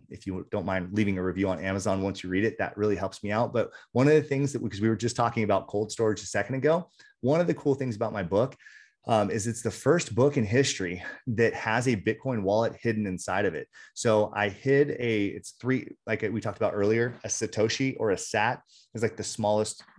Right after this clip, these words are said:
part of a Bitcoin. I hid a Bitcoin wallet with three point one million sats inside of it. So it's about, I don't know, eight hundred dollars worth of Bitcoin or seven hundred fifty dollars worth of Bitcoin. Um, I hid that Bitcoin wallet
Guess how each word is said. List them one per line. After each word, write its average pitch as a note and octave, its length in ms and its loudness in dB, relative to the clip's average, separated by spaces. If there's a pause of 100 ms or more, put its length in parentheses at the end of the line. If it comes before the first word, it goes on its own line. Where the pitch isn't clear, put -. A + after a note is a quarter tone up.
part A2+ 280 2
of G#2 100 -2
a F#2 60 0
Bitcoin. C#3 500 -2 (320)
I A2+ 120 2
hid C3 200 4
a C3+ 120 6
Bitcoin C#3 560 0
wallet E3 360 2
with A2 240 -6
three C3 180 0
point C#3+ 280 -2
one A2+ 280 0
million A2 440 2
sats G#2 640 -4
inside G#2 340 -2
of C3+ 80 0
it. E3 180 0
So A#2 100 2
it's A2 100 -2
about, A#2 240 2 (180)
I G#2 40 -6
don't F#2+ 100 -2
know, D#2 180 -8
eight C3+ 160 0
hundred A2 200 -2
dollars G2+ 280 2
worth G2+ 140 -2
of F2+ 100 -2
Bitcoin B2 420 -2 (300)
or G2+ 80 -2
seven A2 260 0
hundred G#2 240 -2
fifty G#2+ 200 -6
dollars G#2+ 280 0
worth G2+ 140 -10
of F#2 60 -12
Bitcoin. B2+ 420 -4 (460)
Um, A#2 260 4
I G#2 100 0
hid D3 280 -2
that A#2+ 200 2
Bitcoin D3 340 -2
wallet D#3 340 4